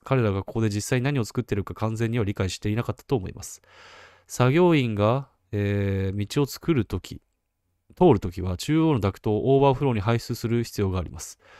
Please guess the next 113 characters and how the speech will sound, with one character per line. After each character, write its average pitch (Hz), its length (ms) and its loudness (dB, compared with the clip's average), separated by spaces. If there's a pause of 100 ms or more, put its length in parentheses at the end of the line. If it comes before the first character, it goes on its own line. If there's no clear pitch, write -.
(340)
そ - 140 0
れ 160 80 4
ら 165 80 4
が 131 80 4
な 117 80 2
く - 80 -4
な 123 80 2
る 117 80 0
と 123 100 4
再 131 320 -2
び 131 140 0
洪 127 240 2
水 123 160 0
に 110 60 0
な 107 100 0
り 101 80 -2
ま 98 100 -4
す。 - 240 -12
エ 127 100 0
ン 135 80 0
ジ 135 140 -2
ニ 120 100 0
ア 104 60 0
で 98 80 -2
は 98 80 0
な 98 100 -4
く - 60 -18
て - 80 -6
も 90 140 -6
誰 110 160 2
で 113 80 -2
も 110 100 -2
で 98 100 -4
き - 120 -14
ま 92 80 -16
す。 - 220 -16
し - 120 -10
か 160 100 2
し 127 140 -2
重 127 160 2
要 139 140 6
な 135 80 2
こ 143 80 -2
と 135 100 0
は 113 60 2
全 160 200 -2
て 151 80 -2
の 127 80 2
ダ 101 140 0
ク 120 80 -4
ト 135 80 -2
ハ 135 140 0
ッ - 20 -2
チ - 160 -8
が 101 80 -2
全 143 220 -4
て - 80 -4
開 120 140 0
い - 20 -2
て 139 100 -4
い - 20 0
る 131 60 0
こ 135 80 0
と 143 120 -2
を 127 40 0
確 - 180 -12
認 113 120 -4
す - 120 -14
る 123 80 -2
こ - 120 -10
と 95 100 -4
で 85 80 -10
す。 - 160 -20 (1400)
そ 147 140 -2
れ 160 80 2
ら 131 80 2
が 107 100 2
開 120 140 2
く - 80 -12
と 98 180 0
オ 127 60 2
ー 127 40 0
バ 123 100 6
ー - 20 -
フ 135 100 0
ロ 117 60 4
ー - 20 2
は 90 80 -2
二 - 160 -2
つ - 80 -12
の 135 120 -2
ダ 92 100 -4
ク - 100 -14
ト 98 80 -8
の 95 100 -8
間 101 220 -2
を 92 80 -4
行 95 80 -10
っ - 20 -20
た - 140 -4
り 107 80 -2
来 - 60 -20
た 131 80 -2
り 113 80 -2
す 135 100 -6
る 123 60 -4
こ - 80 -10
と 170 80 -2
が 123 80 0
で 92 80 -8
き - 100 -20
ま - 80 -20
す。 - 180 -18